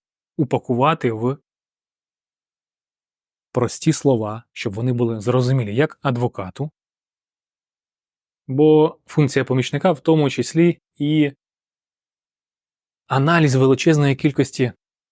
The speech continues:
інформації, законодавчих баз, судової практики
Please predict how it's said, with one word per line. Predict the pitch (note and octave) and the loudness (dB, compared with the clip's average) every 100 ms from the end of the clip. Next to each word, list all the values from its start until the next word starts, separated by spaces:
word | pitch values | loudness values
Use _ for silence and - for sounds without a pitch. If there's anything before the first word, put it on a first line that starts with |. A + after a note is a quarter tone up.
| _ _ _ _ _ _ _ _ _ _ | _ _ _ _ _ _ _ _ _ _
інформації, | - A2+ C3+ D3+ D3+ - G#2+ G2+ _ | -10 -4 0 0 0 -4 -10 -12 _
законодавчих | B2+ D3+ E3 C#3 - G#2 | -4 -2 0 -2 -2 -6
баз, | G#2+ C#3 C#3+ C3+ | -2 0 0 -2
судової | - - B2 B2 | -6 -6 -4 -4
практики | A2+ C3 C3 C#3+ - D3 - | -6 -4 -2 -2 -6 -12 -10